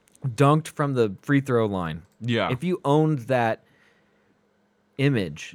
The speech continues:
Speaker 1: that, that
Speaker 2: That
Speaker 1: clip,
Speaker 2: moment.
Speaker 1: that clip, that moment, then you can, s-, you know, uh, license it out and make money off of that.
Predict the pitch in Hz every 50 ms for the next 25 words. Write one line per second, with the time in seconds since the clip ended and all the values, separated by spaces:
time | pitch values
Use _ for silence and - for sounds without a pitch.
0 | 78 92 110 120 117 117 104 104 123 117 101 - _ - 101 123 120 151 143 123
1 | 120 127 127 120 113 107 98 - 131 120 - - - - 151 156 127 - - 120
2 | - 98 113 117 131 147 156 147 127 107 98 92 - 117 120 131 143 156 156 -
3 | 160 135 123 104 - _ _ _ _ _ _ _ _ - - - _ _ 123 120
4 | 143 131 104 - _ _ _ _ _ _ _ _ _ _ _ _ _ _ _ -
5 | 101 92 95 123 139 147 135 - 151 139 120 - 120 110 120 123 123 113 101 90
6 | - _ _ _ _ _ _ _ _ _ _ _ _ _ _ _ 127 127 135 139
7 | 131 117 - 120 123 131 147 165 175 170 151 135 120 117 107 120 120 110 107 120
8 | 107 101 98 98